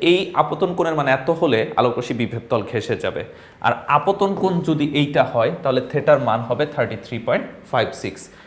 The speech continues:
দেখি আমাদের অপশানে এটা দেয়া আছে কিনা। এই যে থার্টি থ্রি পয়েন্ট ফাইভ সিক্স। তাহলে আমরা দেখেছিলাম এই ক্ষেত্রে সঠিক হবে হচ্ছে এইটা আর এইটা, অর্থাৎ এক আর তিন সঠিক। অ্যান্সার হচ্ছে ঘ।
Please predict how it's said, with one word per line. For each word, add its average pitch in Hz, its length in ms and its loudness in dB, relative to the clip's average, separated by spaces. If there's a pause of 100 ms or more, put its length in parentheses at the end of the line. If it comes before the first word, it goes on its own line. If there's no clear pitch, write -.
(120)
দেখি 143 160 2
আমাদের 127 220 2
অপশানে 135 300 0
এটা 147 140 -2
দেয়া 98 300 0
আছে - 200 -8
কিনা। 98 280 -8 (320)
এই 107 80 -6
যে 120 80 0
থার্টি 117 320 0
থ্রি 117 220 -6
পয়েন্ট 113 320 -2
ফাইভ 101 220 -2
সিক্স। - 260 -10 (280)
তাহলে 127 140 4
আমরা 135 160 4
দেখেছিলাম 139 640 2 (140)
এই 139 120 0
ক্ষেত্রে 160 240 -4
সঠিক 147 360 -4
হবে 143 200 -2
হচ্ছে 143 220 -4
এইটা 135 300 2 (300)
আর 117 200 2
এইটা, 135 260 0
অর্থাৎ 98 260 0
এক 123 180 2
আর 110 160 0
তিন 120 140 -6
সঠিক। 127 380 -6 (180)
অ্যান্সার 113 300 -8
হচ্ছে 110 220 -6 (100)
ঘ। 107 200 0